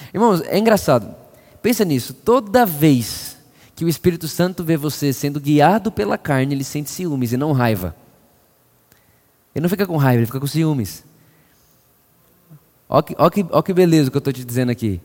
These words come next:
"Ai, o Espírito Santo tá com raiva de mim." Não, ele não tá com raiva, tá com ciúmes. É diferente. Raiva, irmão, você pode ter de alguém que você nem conhece, nem ama. Agora, você não tem como ter ciúmes de alguém que você não conhece e não ama.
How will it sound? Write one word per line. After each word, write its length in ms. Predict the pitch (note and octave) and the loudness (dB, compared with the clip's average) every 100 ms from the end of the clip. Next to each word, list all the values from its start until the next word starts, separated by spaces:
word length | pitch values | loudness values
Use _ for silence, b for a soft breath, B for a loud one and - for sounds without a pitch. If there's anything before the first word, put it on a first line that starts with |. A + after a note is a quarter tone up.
| b b b | b b b
"Ai, 220 | - C#3 | 0 2
o 40 | D3 | 2
Espírito 260 | C3 C#3+ | 2 -2
Santo 120 | D3+ D3 | 0 -4
tá 60 | |
com 140 | D3 C#3 | -2 0
raiva 200 | C#3+ C3+ | 2 0
de 120 | C3 | -2
mim." 100 | C3 | -2
Não, 120 | D#3 | -2
ele 60 | E3 | -2
não 60 | |
tá 80 | E3 | -4
com 120 | E3+ | -2
raiva, 200 | C#3+ A#2+ | 0 0
tá 100 | A#2 | -2
com 140 | - D3 | -6 -8
ciúmes. 640 | - E3+ C3+ G#2+ - - _ _ _ _ _ _ _ | -6 -4 -2 -4 -8 -18 _ _ _ _ _ _ _
É 80 | - | -12
diferente. 640 | A2 - D#3+ C3+ G#2+ - - b b b b b | -8 0 2 2 -2 -12 -20 b b b b b
Raiva, 460 | A2+ D#3 G3 F#3 | 2 6 6 6
irmão, 220 | D#3+ C3 A#2 | 4 2 0
você 160 | D3 | -2
pode 220 | C3+ D3+ | 0 -2
ter 80 | D3 | 0
de 100 | D3+ | 0
alguém 280 | D#3+ C#3+ E3+ | 0 0 -4
que 60 | - | -4
você 120 | D#3+ | -2
nem 160 | E3 | -2
conhece, 400 | F#3+ F3+ D#3 D#3+ | -2 0 0 -2
nem 160 | D#3+ F3+ | -4 0
ama. 380 | D3 D#3+ G#2 F2 b b b | 0 0 -2 -4 b b b
Agora, 220 | - C3 D3 | -6 -2 0
você 140 | F3 | 0
não 100 | F3+ | -2
tem 140 | F#3+ | -4
como 180 | F#3 F3+ | -4 -4
ter 140 | E3+ E3 | -2 -6
ciúmes 500 | - D3 F3+ F3+ C#3+ | -2 -2 -2 -2 0
de 80 | |
alguém 260 | D3 C3 D3+ | 0 0 -4
que 60 | - | -4
você 100 | D3 | -4
não 140 | C#3+ | -4
conhece 640 | D3 B2+ C3 C#3+ - D#3+ | -2 0 0 -2 -4 -8
e 80 | - | -6
não 160 | C#3 B2+ | -4 -2
ama. 300 | A2 G2 | -2 -4